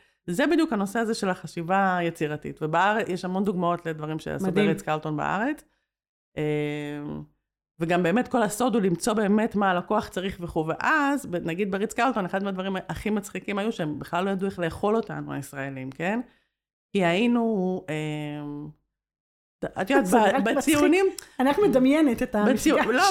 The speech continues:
Speaker 1: בציונים של העמידה בסטנדרטים, והאם עשינו בדיוק ככה, והגרטל היה בדיוק במקום הנכון בשולחן, וזה
Speaker 2: אפס
Speaker 1: תמיד,
Speaker 2: לא משהו.
Speaker 1: תמיד היינו בתחתית הטבלה, אבל בשביעות רצון לקוחות תמיד היינו למעלה. והם
Speaker 2: מדהים.
Speaker 1: כאילו לא ידעו איך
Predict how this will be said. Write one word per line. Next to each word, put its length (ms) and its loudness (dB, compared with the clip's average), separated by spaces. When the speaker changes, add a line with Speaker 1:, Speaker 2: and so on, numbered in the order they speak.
Speaker 1:
בציונים 440 4
של 120 0
העמידה 480 2
בסטנדרטים, 880 2
והאם 240 2
עשינו 280 2
בדיוק 300 0
ככה, 380 2
והגרטל 480 0
היה 140 2
בדיוק 300 0
במקום 380 0
הנכון 340 2
בשולחן, 420 2
וזה 120 -2
Speaker 2:
אפס 360 4
Speaker 1:
תמיד, 120 2
Speaker 2:
לא 180 6
משהו. 220 2
Speaker 1:
תמיד 180 4
היינו 200 4
בתחתית 480 0
הטבלה, 720 2
אבל 180 2
בשביעות 420 0
רצון 320 2
לקוחות 460 0
תמיד 320 0
היינו 320 0
למעלה. 460 0
והם 340 -2
Speaker 2:
מדהים. 60 -4
Speaker 1:
כאילו 160 4
לא 100 4
ידעו 400 2
איך 200 -4